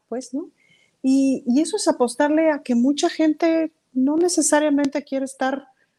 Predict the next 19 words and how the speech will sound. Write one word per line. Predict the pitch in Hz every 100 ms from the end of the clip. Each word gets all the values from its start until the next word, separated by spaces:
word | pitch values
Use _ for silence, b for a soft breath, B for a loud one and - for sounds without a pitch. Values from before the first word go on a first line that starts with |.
| -
haciendo | 202 247 247 247
cosas | 254 247 240
espantosas, | 202 185 165 175 208 180 160
sino | 180 175 175 175 -
hay | 190 226
una | 254
parte | 247 233 233 233
que | 202
quiere | 185 214
estar | 208 - 202
al | 196
servicio. | - 175 196 214 - - _ b b b b b b
Por | 240
varias | 254 311 339
razones, | 294 262 277 254 165 165 -
no | 208 220
alcanzan | 269 269 254 262
las | 214
cárceles, | - 196 196 180 180 254 -